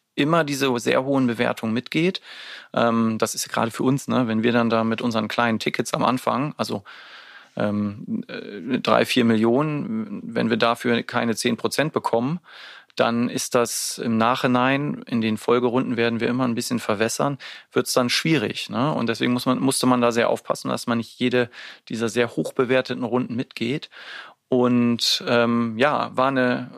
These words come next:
eine sehr spannende Zeit, ne? Erst so diese Schockstarre und dann, äh, genau das Gegenteil. Ähm, und dann, ja,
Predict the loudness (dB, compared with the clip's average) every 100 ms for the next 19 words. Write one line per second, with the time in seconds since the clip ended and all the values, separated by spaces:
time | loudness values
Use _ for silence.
0 | -14 -10 -8 -6 -2 0 2 2 0 0
1 | 0 0 -4 -2 0 2 0 -2 -6 -4
2 | -2 -2 0 0 0 -2 0 0 0 0
3 | 0 0 2 2 2 2 0 0 0 -2
4 | -6 -16 -18 -20 -12 -6 -4 0 2 4
5 | 2 0 0 0 0 0 2 2 0 -4
6 | -6 -2 -2 0 -2 -6 -12 _ _ _
7 | -12 -4 0 2 4 4 2 0 0 -2
8 | -12 -18 -18 -20 -10 0 2 2 0